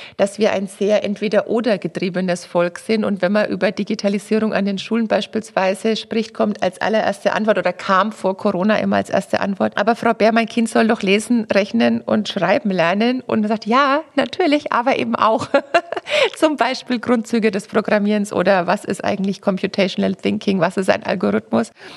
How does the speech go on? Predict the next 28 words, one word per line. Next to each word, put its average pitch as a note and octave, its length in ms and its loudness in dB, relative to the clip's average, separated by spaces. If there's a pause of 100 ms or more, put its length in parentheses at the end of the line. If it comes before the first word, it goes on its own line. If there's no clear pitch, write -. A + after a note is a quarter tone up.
(220)
Und G#3 400 0
dann F#3 420 -2
habe G#3+ 200 0
ich - 180 -2
dann G#3+ 160 2
auch - 160 0
meistens G3 420 -2
den F#3+ 140 -2
Bürgerinnen F#3+ 520 2
und G3+ 120 -2
Bürgern F#3 560 2
näher F#3 240 4
bringen F#3+ 520 0
können, G3 440 -2
dass F#3 180 -2
ich - 260 -10
auch G3+ 220 2
möchte, F#3 300 -2
dass E3 180 -2
meine F#3 220 0
eigenen F#3 280 -2
Kinder - 320 0
auch A#3+ 200 0
lesen, F3 320 -2
schreiben - 380 -2
und - 140 -2
rechnen F#3+ 300 -2
lernen. F#3+ 140 -2